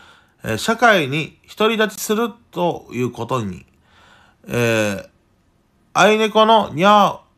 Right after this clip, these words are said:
もこれからは配信を頑張っていかなければいけないということです。」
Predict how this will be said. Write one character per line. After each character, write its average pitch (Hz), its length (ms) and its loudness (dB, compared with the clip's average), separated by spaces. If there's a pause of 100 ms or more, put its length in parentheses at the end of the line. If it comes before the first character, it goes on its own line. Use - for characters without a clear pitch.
(400)
も 175 380 -2
こ 151 80 -4
れ 175 100 -2
か 196 140 2
ら 180 100 6
は 165 160 4
配 165 240 -2
信 170 220 -6
を - 20 -8
頑 165 240 0
張 190 80 0
っ 190 140 -6
て - 80 -12
い - 80 -10
か 127 140 -6
な 143 120 -4
け 135 140 -6
れ 101 140 -8
ば - 100 -12
い - 80 -16
け - 120 -14
な 113 200 -2
い 170 80 -4
と - 80 -8
い - 80 -10
う - 60 -16
こ - 120 -20
と - 140 -20
で - 100 -20
す。」 - 220 -20